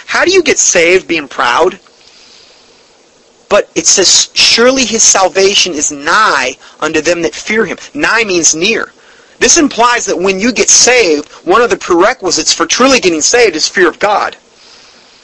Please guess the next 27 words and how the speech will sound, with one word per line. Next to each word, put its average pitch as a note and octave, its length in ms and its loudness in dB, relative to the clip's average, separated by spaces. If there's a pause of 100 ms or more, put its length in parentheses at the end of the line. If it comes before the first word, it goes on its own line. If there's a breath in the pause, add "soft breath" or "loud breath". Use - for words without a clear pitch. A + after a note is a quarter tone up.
(840 soft breath)
"Oh, F3 100 4
I F#3 140 0
just - 240 0
think G3 160 -4
of F#3+ 80 0
him F3+ 100 -2
as E3+ 100 -2
the E3+ 80 -4
great E3+ 260 0
guy E3+ 200 0
in E3+ 60 -2
the E3+ 80 -2
sky, D3+ 420 2
and C#3+ 140 -2
that's D#3 180 -2
all D#3+ 180 6
I D#3 60 6
ever D#3+ 160 0
think D#3 240 -6
of C#3 80 -2
him. B2 80 -4
I B2+ 80 0
don't D3+ 120 0
fear E3+ 240 0
him E3+ 80 0
a E3+ 60 -2
bit." D#3 300 0